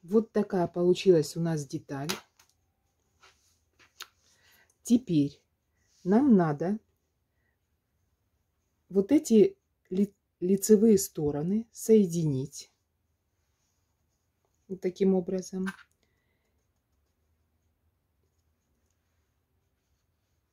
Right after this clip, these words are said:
Соединить. И прострочить по этой стороне.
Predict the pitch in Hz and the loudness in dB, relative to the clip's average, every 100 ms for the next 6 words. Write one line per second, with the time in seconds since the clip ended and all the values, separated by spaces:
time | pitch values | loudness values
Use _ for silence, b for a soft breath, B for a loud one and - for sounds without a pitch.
0 | _ - - 185 175 151 143 127 127 147 | _ -14 -4 -2 -2 -2 -4 -4 -4 -4
1 | 214 - - _ _ - _ _ _ _ | -4 -8 -16 _ _ -20 _ _ _ _
2 | _ _ _ _ _ _ _ _ _ _ | _ _ _ _ _ _ _ _ _ _
3 | _ _ _ _ _ _ _ _ _ _ | _ _ _ _ _ _ _ _ _ _
4 | _ _ _ _ _ _ _ _ _ _ | _ _ _ _ _ _ _ _ _ _
5 | _ _ _ _ - 349 - 185 190 - | _ _ _ _ 2 2 2 -4 -4 -2
6 | 175 165 - 226 - 202 - - 147 151 | -2 -2 -4 -6 -8 -10 -8 -6 -6 -6
7 | 175 - 170 165 143 143 | -12 -12 -12 -10 -10 -12